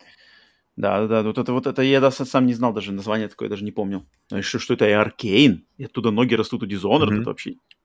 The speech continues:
Speaker 1: топ. Это круто. Это прям
Speaker 2: Через,
Speaker 1: киви.
Speaker 2: через, э, Return to Ravenholm при этом, через
Speaker 1: Вообще,
Speaker 2: Half-Life два.
Speaker 1: вообще, вообще
Speaker 2: М,
Speaker 1: серьезно, вообще
Speaker 2: максимально
Speaker 1: серьезно.
Speaker 2: плотная работа с Valve, то есть ребята
Speaker 1: Че,
Speaker 2: вообще
Speaker 1: что
Speaker 2: не,
Speaker 1: это?
Speaker 2: не проходные.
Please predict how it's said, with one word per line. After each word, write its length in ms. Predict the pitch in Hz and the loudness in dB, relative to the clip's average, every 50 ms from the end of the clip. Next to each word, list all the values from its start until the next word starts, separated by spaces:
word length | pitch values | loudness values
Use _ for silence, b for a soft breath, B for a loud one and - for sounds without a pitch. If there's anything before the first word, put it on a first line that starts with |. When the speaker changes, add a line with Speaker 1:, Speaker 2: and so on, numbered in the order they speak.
| _ _ | _ _
Speaker 1:
топ. 220 | - - - _ - _ _ _ _ _ _ _ _ _ _ _ - | -14 -14 -14 _ -20 _ _ _ _ _ _ _ _ _ _ _ -14
Это 160 | - - - | -12 -12 -10
круто. 340 | - - 113 101 110 110 131 _ _ _ | -6 -6 -6 -6 -6 -8 -10 _ _ _
Это 140 | - - - | -18 -10 -2
прям 180 | - 135 131 120 | 2 4 4 6
Speaker 2:
Через, 40 | 113 | 4
Speaker 1:
киви. 340 | 98 107 98 95 95 - 131 | 2 2 -2 -2 2 2 4
Speaker 2:
через, 240 | 120 113 107 - - | 4 4 2 2 -2
э, 20 | - | 0
Return 960 | 113 110 110 104 104 104 104 101 104 - - 110 113 113 - 135 131 127 120 | 4 4 6 6 6 6 6 6 4 4 4 4 4 4 6 6 6 6 6
to 100 | 113 104 | 4 6
Ravenholm 580 | 110 117 135 143 135 117 - - 98 95 95 - _ _ _ _ _ _ _ _ _ _ _ _ _ - | 6 6 6 6 2 0 -2 0 0 -2 -2 -6 _ _ _ _ _ _ _ _ _ _ _ _ _ -4
при 120 | - 101 | -2 -2
этом, 220 | 95 92 - 95 - _ _ _ | -2 -2 -4 -14 -20 _ _ _
через 240 | - - 110 - - | -6 -6 -4 0 2
Speaker 1:
Вообще, 300 | 104 95 - - 107 98 | 2 2 2 2 0 0
Speaker 2:
Half-Life 60 | 92 | 2
два. 320 | 90 107 110 127 143 143 _ - | 4 6 6 6 4 2 _ -4
Speaker 1:
вообще, 0 | |
вообще 300 | 104 98 123 117 127 123 | -4 -4 -2 -4 -6 -8
Speaker 2:
М, 0 | |
Speaker 1:
серьезно, 340 | 123 110 107 107 - - | -8 -8 -12 -10 -8 -2
вообще 140 | 98 113 113 | 0 0 2
Speaker 2:
максимально 400 | - - 123 123 120 120 113 107 | 2 2 4 4 6 6 6 4
Speaker 1:
серьезно. 0 | |
Speaker 2:
плотная 340 | - - 123 117 - 113 107 | 4 4 4 4 6 6 6
работа 300 | 101 107 107 117 113 113 | 6 6 4 2 0 0
с 140 | - - - | 0 2 6
Valve, 280 | 113 110 113 143 147 - - _ _ _ _ _ _ _ _ _ _ _ _ _ _ _ | 6 8 8 6 4 0 -8 _ _ _ _ _ _ _ _ _ _ _ _ _ _ _
то 80 | - 101 | -10 -8
есть 140 | 101 - - | -8 -4 -2
ребята 280 | 104 107 107 104 107 | 2 2 2 2 0
Speaker 1:
Че, 0 | |
Speaker 2:
вообще 220 | 95 - 117 110 113 | -4 -4 -6 -4 -4
Speaker 1:
что 20 | |
Speaker 2:
не, 220 | 101 98 98 98 | -4 -4 -4 -2
Speaker 1:
это? 0 | |
Speaker 2:
не 120 | 98 104 101 | -2 -2 0
проходные. 500 | - - - - 104 104 104 92 90 | 0 -2 -2 -2 -4 -2 -2 -4 -4